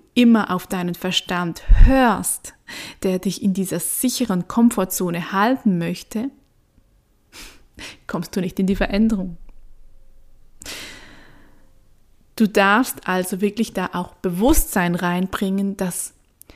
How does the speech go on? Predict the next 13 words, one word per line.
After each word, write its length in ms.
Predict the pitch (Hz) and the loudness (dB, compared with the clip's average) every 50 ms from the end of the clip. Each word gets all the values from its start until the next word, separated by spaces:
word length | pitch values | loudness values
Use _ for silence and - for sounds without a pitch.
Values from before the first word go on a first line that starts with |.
| _ _ _ | _ _ _
dein 200 | - 208 196 190 | -2 -2 -2 -2
Verstand 720 | 185 - 196 190 180 - - - 175 160 165 165 - - - _ - | -2 -4 -4 -2 -2 -4 -4 -6 -8 -8 -10 -12 -12 -16 -20 _ -2
dir 220 | - 202 190 190 190 - | -2 0 0 -2 -4 -6
Spielchen 840 | - - - _ - 214 214 220 226 247 247 240 - 240 220 208 214 | -8 -8 -8 _ -2 0 2 4 4 2 2 0 0 0 0 0 0
spielen 720 | - - - - - 196 190 196 196 190 202 202 196 196 - _ _ _ - | -2 -6 -8 -8 -8 -4 -2 -2 0 0 0 -2 -2 -4 -8 _ _ _ -12
wird, 560 | 185 165 185 208 208 202 180 165 160 - - - | -4 0 4 4 4 4 4 0 -4 -8 -14 -16
sobald 880 | - - - 180 170 - _ - 190 185 185 196 202 214 214 214 - | -12 -8 -8 -8 -8 -8 _ 0 2 2 2 2 0 0 -2 -4 -4
du 80 | 208 196 | -6 -6
dich 440 | 202 - - 180 185 - - - - - - - - - - - - - _ _ _ _ _ _ _ _ _ _ - | -4 -4 -6 -6 -6 -8 -12 -18 -20 -20 -20 -20 -20 -20 -20 -20 -20 -20 _ _ _ _ _ _ _ _ _ _ -10
entscheidest, 1000 | 185 160 - - - 208 180 165 175 185 196 220 220 214 220 - - - - - _ _ | -6 -2 0 2 2 2 2 4 4 4 4 2 2 0 -2 -6 -14 -16 -20 -20 _ _
in 140 | - 208 190 | -2 0 0
deinem 280 | 190 180 175 175 170 | 0 0 -2 -2 -2
Leben 640 | 175 175 190 190 190 208 202 - 208 208 214 208 - | -2 0 0 2 2 0 0 0 0 0 0 -2 -6